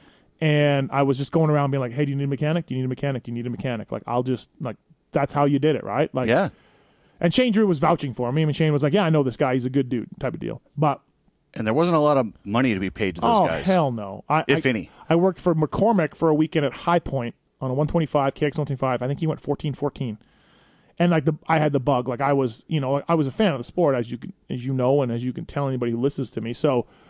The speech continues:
Speaker 1: I was in the mechanics area with, uh, you know, all the guys, factory, Mike Gossler for Lamson and, and Ali S-, Seymour for Wyndham and all these guys. And I'm like, "I'm in."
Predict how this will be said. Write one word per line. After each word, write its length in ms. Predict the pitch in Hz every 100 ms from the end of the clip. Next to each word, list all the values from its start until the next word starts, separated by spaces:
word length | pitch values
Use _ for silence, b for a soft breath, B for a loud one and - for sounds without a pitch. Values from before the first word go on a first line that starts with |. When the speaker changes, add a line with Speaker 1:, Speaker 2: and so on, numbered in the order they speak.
| b b b b
Speaker 1:
I 140 | 170 196
was 200 | 196 160
in 100 | 165
the 60 |
mechanics 480 | 156 - 165 160 -
area 320 | 147 131 131
with, 320 | 131 123 - 135
uh, 380 | 123 113 110 -
you 120 | 135
know, 120 | 117
all 240 | 127 139
the 80 | 139
guys, 300 | 131 120 113
factory, 340 | - 120 - -
Mike 220 | 143 131 -
Gossler 380 | 131 127 131
for 100 | -
Lamson 500 | 123 135 127 - 135
and, 200 | 127 104 -
and 160 | 107 -
Ali 260 | 131 131
S-, 200 | 127 - -
Seymour 400 | - 156 139 131
for 140 | 123
Wyndham 360 | 127 165 151 135
and 80 | 160
all 120 | 208
these 160 | 165
guys. 280 | - 151 143
And 80 | 143
I'm 120 | 160
like, 180 | 160 139 170
"I'm 160 | 175
in." 220 | 160 135